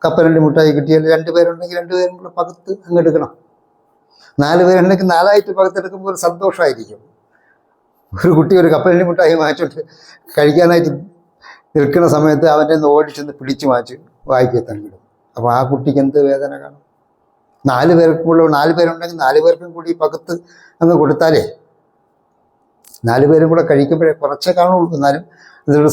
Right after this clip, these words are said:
സന്തോഷമാണ്, ഈ നാല് പേരും സന്തോഷിക്കും. പിന്നെ ഇത് കണ്ടുകൊണ്ട് നിൽക്കുന്ന വ്യക്തികൾ അത് സന്തോഷിക്കും, മുകളിൽ ഈശ്വരൻ, ഈശ്വരൻ സന്തോഷിക്കും. അപ്പോൾ സ്വാർത്ഥത ഒന്ന് വെടിയണം. ഇപ്പം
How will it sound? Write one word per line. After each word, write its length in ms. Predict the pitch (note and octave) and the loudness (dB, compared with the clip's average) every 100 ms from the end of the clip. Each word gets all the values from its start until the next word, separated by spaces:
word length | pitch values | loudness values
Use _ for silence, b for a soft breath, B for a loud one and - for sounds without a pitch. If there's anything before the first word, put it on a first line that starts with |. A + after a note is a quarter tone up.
| D3+ | 2
സന്തോഷമാണ്, 540 | D3+ E3 - D3+ D3+ - _ _ _ _ _ - | 2 0 0 -2 -2 -10 _ _ _ _ _ -4
ഈ 80 | C#3 D3 | 0 2
നാല് 180 | D3+ D3+ | 2 4
പേരും 200 | D#3 D#3 D3 | 2 2 0
സന്തോഷിക്കും. 500 | C3 C#3+ C#3 B2 - _ _ _ | 2 0 0 -10 -20 _ _ _
പിന്നെ 160 | D3 D3+ D3 | -2 2 2
ഇത് 100 | D3+ - | 2 0
കണ്ടുകൊണ്ട് 380 | B2+ D3+ F3 F3 | 0 2 0 -2
നിൽക്കുന്ന 300 | E3 F3 E3 - _ _ _ B B B - - - | -6 -8 -14 -20 _ _ _ B B B -20 -20 -2
വ്യക്തികൾ 440 | D3 D#3 F3 D3 D3 C#3+ - - b b - | -2 0 2 2 2 0 -8 -16 b b -2
അത് 120 | D#3 D3 | 2 2
സന്തോഷിക്കും, 560 | D3+ D3 D3 C#3 B2+ E3 - _ B B B B _ _ _ _ _ B B B _ | 4 2 2 0 0 -2 -6 _ B B B B _ _ _ _ _ B B B _
മുകളിൽ 340 | F3+ D#3+ E3 D#3 D3+ | 0 4 4 6 4
ഈശ്വരൻ, 320 | D#3+ E3+ E3 - - _ _ _ _ _ A#2+ | 4 2 2 -2 -14 _ _ _ _ _ 0
ഈശ്വരൻ 320 | C3+ C#3 D#3+ D#3+ C#3+ | 2 2 2 4 2
സന്തോഷിക്കും. 520 | D3+ C#3+ C3+ C3+ D3+ _ _ _ _ _ - | 2 2 0 -10 -16 _ _ _ _ _ -2
അപ്പോൾ 180 | F#3 D3+ D#3 | 2 2 2
സ്വാർത്ഥത 520 | - C#3 E3 F3+ D#3 D3+ B2 - _ | 0 0 0 -2 0 0 0 -4 _
ഒന്ന് 140 | C3 A#2+ | -2 0
വെടിയണം. 320 | G#2 G#2 - _ _ _ B B _ | -2 -4 -14 _ _ _ B B _
ഇപ്പം 120 | C3 | 2